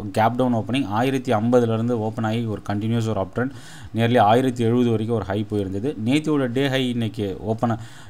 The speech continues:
இன்க்ரீஸ் ஆயிருந்தாலும், but இப்போ டே லோக்கு below ஃபால் ஆயிருக்கு. So, நிக்கல் பொறுத்த வரைக்கும் ஒரு வீக் செஷன். ஆயிரத்தி ஐம்பத்தி எட்டு ஃபஸ்ட்டு சப்போர்ட்,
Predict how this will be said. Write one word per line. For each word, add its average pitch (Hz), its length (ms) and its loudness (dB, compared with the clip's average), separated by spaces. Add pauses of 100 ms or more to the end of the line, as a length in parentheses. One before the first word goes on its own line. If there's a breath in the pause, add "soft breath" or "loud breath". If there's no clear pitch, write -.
இன்க்ரீஸ் 120 360 2
ஆயிருந்தாலும், 110 680 0
but 104 140 0
இப்போ 101 260 -4
டே 120 160 2
லோக்கு 120 280 0 (100)
below 104 160 -2 (140)
ஃபால் 98 160 2
ஆயிருக்கு. 95 460 -2
So, 120 440 -2 (240)
நிக்கல் 160 340 2
பொறுத்த 135 200 -2
வரைக்கும் 120 240 0
ஒரு 117 220 -2
வீக் 123 220 0
செஷன். 147 280 -4 (320 loud breath)
ஆயிரத்தி 151 880 6 (220)
ஐம்பத்தி 113 500 4
எட்டு 135 240 2
ஃபஸ்ட்டு - 400 0
சப்போர்ட், 92 320 -4